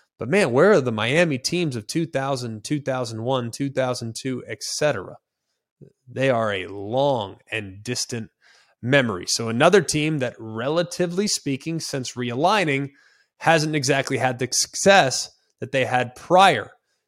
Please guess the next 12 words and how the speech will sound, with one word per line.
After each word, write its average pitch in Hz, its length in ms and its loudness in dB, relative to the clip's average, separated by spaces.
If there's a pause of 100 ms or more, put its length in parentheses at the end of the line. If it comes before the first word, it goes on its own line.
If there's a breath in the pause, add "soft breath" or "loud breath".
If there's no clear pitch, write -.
to 135 140 -2
the 123 100 0
realignment. 110 600 0
Let's - 180 -12
go 151 120 0
next 143 340 -2
to 135 120 -4
Nebraska, 117 800 -4
one 147 160 -2
of 151 80 -2
the 147 80 -2
most 147 280 0